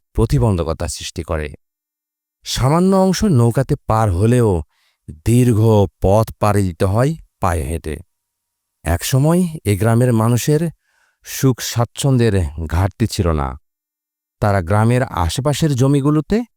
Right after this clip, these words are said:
বিভিন্ন ধরনের ফসল ফলাদি করে বেশ স্বাচ্ছন্দ্যেই জীবন কাটাত। পদ্মার ভাঙ্গন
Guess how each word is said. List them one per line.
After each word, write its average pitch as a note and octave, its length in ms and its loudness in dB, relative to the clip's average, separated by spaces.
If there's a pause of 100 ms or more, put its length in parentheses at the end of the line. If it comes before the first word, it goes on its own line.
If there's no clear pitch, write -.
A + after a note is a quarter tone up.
(500)
বিভিন্ন C3+ 680 2
ধরনের A#2+ 500 2 (160)
ফসল F2 380 -2
ফলাদি D3+ 380 -2
করে E3+ 260 0 (540)
বেশ G#2+ 500 0 (180)
স্বাচ্ছন্দ্যেই A#2 1040 -2
জীবন F#2 340 0
কাটাত। D#2 500 -6 (960)
পদ্মার F2 440 0
ভাঙ্গন E3 540 2